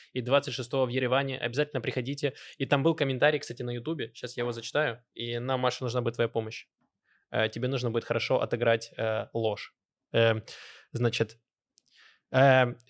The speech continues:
пишет, э, София: «А Маша приедет в Тбилиси? Я приду на концерт. Я тогда приду на концерт».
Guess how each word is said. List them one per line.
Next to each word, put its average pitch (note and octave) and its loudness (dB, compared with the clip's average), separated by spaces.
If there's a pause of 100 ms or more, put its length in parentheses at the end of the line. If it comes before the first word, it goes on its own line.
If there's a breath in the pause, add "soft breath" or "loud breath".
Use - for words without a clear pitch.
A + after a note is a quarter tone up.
(140)
пишет, C#3 2
э, A#2+ 4
София: E3 6
«А C#3 6
Маша E3 6
приедет D3 4
в B2 -6
Тбилиси? B2 2
Я C#3+ 6
приду C#3+ 2
на C3 -2
концерт. B2 0 (840)
Я D3 8
тогда C3+ 6
приду A#2+ 0
на A2 0
концерт». - -8